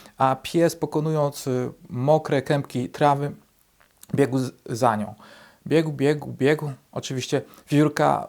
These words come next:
w ostatniej chwili zdążyła wskoczyć na drzewo i wspiąć się, e, po pniu. Pies jednak, e, na nieszczęście, było mokro, było błoto, e, było dużo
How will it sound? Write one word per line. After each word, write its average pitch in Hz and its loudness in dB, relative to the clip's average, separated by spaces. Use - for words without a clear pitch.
w - -14
ostatniej 190 4
chwili 175 0
zdążyła 156 0
wskoczyć - 0
na 147 0
drzewo 143 2
i 127 -4
wspiąć 147 -4
się, 139 2
e, 127 0
po 135 0
pniu. 180 0
Pies 147 2
jednak, 135 -2
e, 120 -2
na 131 0
nieszczęście, 139 0
było 123 -2
mokro, 156 4
było 117 -4
błoto, 156 4
e, 113 -4
było 123 2
dużo 117 -2